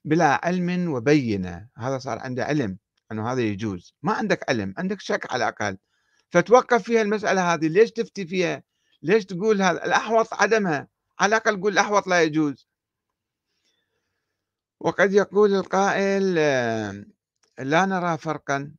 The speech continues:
بين تلقيح البويضة خارج الرحم وإدخالها في الرحم، وبين إهراق ماء ال-، الأجنبي مباشرة،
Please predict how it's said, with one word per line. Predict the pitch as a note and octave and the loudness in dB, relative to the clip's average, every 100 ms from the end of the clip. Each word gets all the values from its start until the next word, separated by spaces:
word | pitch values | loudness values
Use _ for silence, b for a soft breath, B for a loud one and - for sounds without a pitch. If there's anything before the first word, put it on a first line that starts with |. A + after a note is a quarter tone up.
| _ _ _ _ _ | _ _ _ _ _
بين | C3 A#2+ D#3+ E3 C#3 | -14 -2 -2 0 -4
تلقيح | - B2+ - E3+ D#3+ | -6 -8 -6 -6 -6
البويضة | D3 C3 D3 E3 C3+ | -8 -4 -2 -2 -4
خارج | A#2+ D3+ F#3 G3 | -6 -2 -2 -2
الرحم | G3+ G3+ F#3 G3 F#3+ E3 | -4 -6 -6 -6 -6 -6
وإدخالها | C#3+ D#3+ C#3+ F3+ G3+ G3+ G3 | -8 -8 -6 -2 0 -2 -2
في | G#3+ | -4
الرحم، | F#3+ D#3+ D#3 D3+ - _ - | -2 -2 -4 -8 -12 _ -10
وبين | C#3+ D#3+ F#3 E3 | -4 -2 0 0
إهراق | D3 D3+ F3+ E3 D3 | -2 2 2 2 0
ماء | D3 - | -4 -4
ال-، | C3+ B2 - _ _ _ C#3 | -8 -12 -16 _ _ _ -10
الأجنبي | - F#3 E3+ F#3+ F3+ | -2 -2 0 -4 -2
مباشرة، | F3+ C3 B2+ A2 E3 C3+ B2+ A2 G#2+ | -4 -2 -2 -2 -4 -4 -4 -8 -10